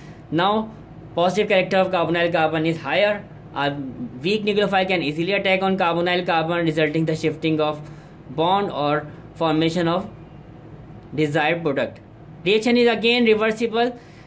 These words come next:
if there is a loss of weak nucleophile. You can see this is followed by the deprotonation.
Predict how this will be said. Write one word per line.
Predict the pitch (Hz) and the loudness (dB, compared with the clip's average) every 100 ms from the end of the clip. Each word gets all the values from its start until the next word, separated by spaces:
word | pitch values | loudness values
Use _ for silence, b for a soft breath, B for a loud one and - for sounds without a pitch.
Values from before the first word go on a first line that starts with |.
| B - | B -2
if | 214 208 - - - - - - | 2 2 0 -10 -20 -20 -18 -2
there | 175 | 0
is | 196 | 2
a | 208 | 2
loss | 202 208 220 226 | 2 0 0 0
of | 226 262 - - - - - - - - 160 | 0 -2 -4 -18 -20 -20 -18 -18 -18 -10 0
weak | 220 190 | 0 2
nucleophile. | 170 170 151 147 107 - - - - - - - - - - - - - - - | 0 2 2 0 -2 -4 -14 -20 -20 -20 -20 -20 -20 -20 -20 -20 -20 -20 -18 -8
You | 160 | -4
can | 170 196 | 0 0
see | 196 214 208 147 | 0 -2 -2 -4
this | 175 196 | -4 -2
is | 202 | -2
followed | 185 180 185 170 | 0 2 4 2
by | 165 175 | 2 2
the | 170 | 0
deprotonation. | 202 190 160 160 156 143 131 156 208 | 0 0 0 0 0 0 0 -4 -4